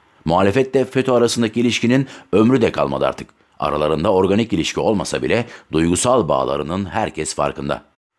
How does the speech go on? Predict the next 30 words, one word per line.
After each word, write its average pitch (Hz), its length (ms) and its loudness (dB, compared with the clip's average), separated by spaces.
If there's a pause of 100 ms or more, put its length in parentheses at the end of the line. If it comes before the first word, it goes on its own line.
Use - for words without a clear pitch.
(160)
Yaptıkları 127 640 2
ve 127 120 2
söyledikleri 104 840 2
aynı 107 280 0
kaynaklardan 98 680 0
beslenip 82 440 -4
yardımlaştıklarını, 82 1000 -2 (500)
adeta 71 480 -2
değişik 78 300 -2
canlılar 92 380 2
arasındakine 78 640 -4
benzer 90 400 -2
bir 110 180 -2 (220)
simbiyoz 98 600 0
habibatı 76 680 -2
oluşturduklarını 87 800 -2
anlatıyor 76 440 -2
bize. 67 220 -8 (600)
Misal, 95 400 0 (100)
fetö 104 340 0
ile 107 180 2
Oda 101 240 0
T 98 160 0
V 101 140 4
ve 95 280 2
Davutoğlu'nun 98 640 4
trolleri 90 460 2
arasında 71 420 0
kurulan 80 400 0
bir 95 200 -2